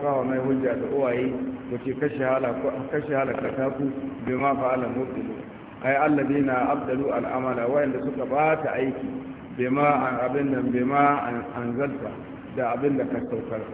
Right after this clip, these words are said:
Au abin na, a, abin na, na, akhadta bihi alaina, ko kuma abin da kai riƙa da shi gare mu, sun ka bata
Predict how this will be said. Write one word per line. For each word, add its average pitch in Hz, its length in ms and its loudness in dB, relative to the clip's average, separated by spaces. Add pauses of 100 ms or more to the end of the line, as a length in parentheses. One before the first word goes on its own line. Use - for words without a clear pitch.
(400)
Au 147 400 4
abin 139 300 0
na, 123 320 2 (400)
a, 123 320 2
abin 147 240 4
na, 131 300 4
na, 123 180 0 (500)
akhadta 143 480 0
bihi 135 460 2 (160)
alaina, 123 580 4
ko 143 200 0
kuma 147 260 0
abin 147 220 2
da - 120 2
kai 143 160 2
riƙa 131 400 2
da 120 120 -4
shi 143 100 0
gare 135 260 2
mu, 139 180 4 (400)
sun 151 200 0
ka 127 100 -2
bata 151 400 2